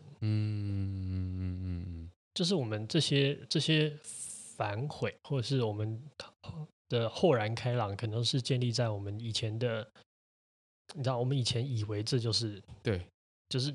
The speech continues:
Speaker 1: 就是对的方向了。
Speaker 2: 就是如是了，对，yes。
Speaker 1: 嗯。
Speaker 2: 然后我们在某一刻才发现，其实根本就不足够，或是，嗯，嗯，才不是这回事。
Speaker 1: 对啊。
Speaker 2: 那我们到底有没有能力去想象这一生？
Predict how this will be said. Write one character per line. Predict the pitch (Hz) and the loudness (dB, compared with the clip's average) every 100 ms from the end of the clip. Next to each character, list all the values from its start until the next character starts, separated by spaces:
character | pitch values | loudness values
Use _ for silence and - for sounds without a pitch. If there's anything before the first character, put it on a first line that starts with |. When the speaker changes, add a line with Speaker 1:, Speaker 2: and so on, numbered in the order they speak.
| - | 4
Speaker 1:
就 | 131 | 6
是 | 131 151 | 8 10
对 | 151 | 10
的 | 117 | 10
方 | 110 107 | 10 10
向 | 117 | 10
了。 | 98 | 10
Speaker 2:
就 | 180 | 10
是 | |
如 | 131 | 8
是 | |
了， | 123 | 4
对， | 120 | 4
yes。 | 101 | 6
Speaker 1:
嗯。 | 90 87 92 - - - | 4 0 -4 -10 -16 -10
Speaker 2:
然 | 123 117 | -4 -2
后 | 147 139 123 117 | 0 0 0 -4
我 | - 117 | -6 -4
们 | 117 113 113 | -2 -2 -4
在 | - 143 127 | 0 2 2
某 | 113 104 | 2 -2
一 | |
刻 | 110 139 110 | -2 -2 -2
才 | 107 113 107 | -4 -4 -4
发 | 107 - 110 | -4 -2 -2
现， | 120 107 | -2 -2
其 | - | -4
实 | 101 107 | -4 -4
根 | 101 107 | -2 -2
本 | 98 | -2
就 | 113 113 135 - _ _ - | -4 -4 -8 -16 _ _ -4
不 | 131 | -2
足 | - 104 | -2 -2
够， | - 110 101 | 0 0 4
或 | 120 | 2
是， | 123 113 - | 2 -4 -8
嗯， | 131 - | -18 -16
嗯， | 151 - _ - 160 - | -18 -18 _ -20 -18 -4
才 | - | 0
不 | 110 | 2
是 | 117 | 2
这 | 143 123 | 2 2
回 | 101 95 | 0 0
事。 | - 104 101 | 0 0 -2
Speaker 1:
对 | 113 101 | 4 4
啊。 | 90 87 95 - _ _ _ _ - | 4 0 -4 -8 _ _ _ _ 0
Speaker 2:
那 | 165 | 2
我 | 117 | 2
们 | |
到 | 107 135 | 4 4
底 | 110 | 4
有 | 101 | 2
没 | 110 | 2
有 | |
能 | 104 98 | 2 -2
力 | 104 | -4
去 | 98 110 101 - _ _ _ _ _ | -2 -2 -4 -8 _ _ _ _ _
想 | - 107 | -4 -2
象 | 92 107 | 0 -2
这 | 107 | -2
一 | 101 | -4
生？ | - - | -4 -6